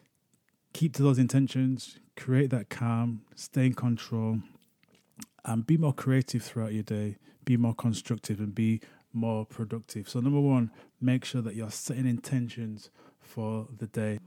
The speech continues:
Okay, number two, stay focused and avoid multitasking. Now, I get it. We often think multitasking is a skill. And let's be honest, when done correctly, it can help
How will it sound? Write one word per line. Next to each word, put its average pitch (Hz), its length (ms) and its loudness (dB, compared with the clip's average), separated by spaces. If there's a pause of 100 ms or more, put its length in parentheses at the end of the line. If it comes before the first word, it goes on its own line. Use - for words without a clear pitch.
(500)
Okay, 147 440 6
number 131 300 2
two, 139 600 6
stay - 440 4
focused 139 800 0
and 123 160 4
avoid 123 680 0 (120)
multitasking. 120 840 0 (680)
Now, 131 200 6
I 139 80 8
get 135 180 4
it. 117 160 2
We 123 180 4
often 147 260 4
think 139 520 4
multitasking 120 1040 0
is 120 160 -2
a 117 60 0
skill. 113 640 0 (600)
And 143 280 8
let's 160 200 4
be 190 100 6
honest, 131 240 6
when 147 260 6
done 131 220 4
correctly, 120 680 0 (500)
it 147 240 0
can 143 360 4
help 120 480 2